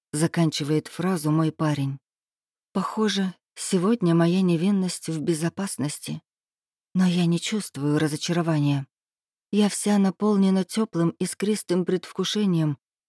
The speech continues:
похожим на пузырьки шампанского». Зачем торопиться? У нас все будет. Не знаю, когда, но скоро. И я уверена,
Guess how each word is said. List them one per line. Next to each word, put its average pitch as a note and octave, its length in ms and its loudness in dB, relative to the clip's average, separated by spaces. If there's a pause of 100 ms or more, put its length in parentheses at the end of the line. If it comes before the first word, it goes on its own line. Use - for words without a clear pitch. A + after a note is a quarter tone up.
(120)
похожим G3 440 0
на F#3 80 2
пузырьки E3+ 480 -2
шампанского». E3 840 -4 (960)
Зачем A#3+ 360 0
торопиться? E3 640 -6 (760)
У A3 60 2
нас G#3 280 4
все - 400 -6
будет. D3 520 -6 (720)
Не F#3 160 2
знаю, D#3+ 460 0
когда, D3+ 480 -4 (420)
но A3 180 6
скоро. D#3+ 600 -4 (760)
И G#3 60 2
я G#3 240 4
уверена, F3 640 4